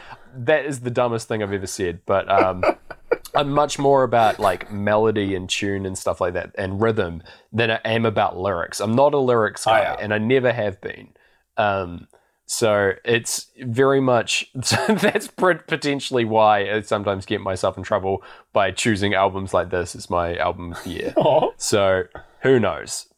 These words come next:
Speaker 1: Uh, I may catch flack, but we'll see. Um, yes, let's talk about it, eh?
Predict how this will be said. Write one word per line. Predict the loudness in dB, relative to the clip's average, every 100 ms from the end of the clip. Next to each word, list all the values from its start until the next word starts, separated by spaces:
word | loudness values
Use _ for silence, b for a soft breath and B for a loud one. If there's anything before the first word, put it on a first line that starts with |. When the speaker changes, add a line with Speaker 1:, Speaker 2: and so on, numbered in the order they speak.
| _ 0
Speaker 1:
Uh, | 2 4 2
I | 0
may | 2 0
catch | 0 -4
flack, | -2 -2 -2 -2
but | 0
we'll | 0
see. | -2 -4 -8 -16 _
Um, | 0 2 2 2 -2 -10 _ _ _ _ _
yes, | -2 -2 -2 -6 -8 -14 _ _ _
let's | -2 0
talk | 0 0 2
about | 2 2
it, | 2
eh? | 2 2